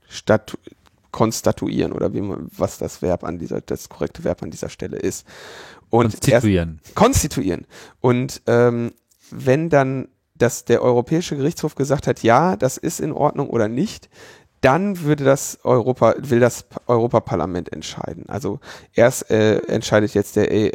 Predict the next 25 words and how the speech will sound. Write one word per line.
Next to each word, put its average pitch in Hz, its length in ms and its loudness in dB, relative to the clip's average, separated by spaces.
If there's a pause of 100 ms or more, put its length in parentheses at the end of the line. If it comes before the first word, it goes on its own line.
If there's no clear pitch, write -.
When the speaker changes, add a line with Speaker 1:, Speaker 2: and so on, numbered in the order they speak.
(160)
Speaker 1:
E 110 120 2
U 117 160 -2
G 78 200 -2
H, 196 220 2
dann 139 260 2
entscheidet 117 380 -2
das - 140 -4
Europaparlament, 110 640 -2
dann 101 120 0
entscheidet 101 400 -4
Deutschland. - 520 -8 (500)
Und 110 180 2
das 120 180 2
kann 135 240 2
eigentlich 113 460 0
anderthalb 113 420 0
bis - 160 -4
zwei 101 260 0
Jahre 104 300 0
dauern. 90 460 0 (1200)
Jetzt 123 180 -2
fragt 143 260 2
man 135 120 -2
sich 117 140 -4
natürlich, 139 440 -2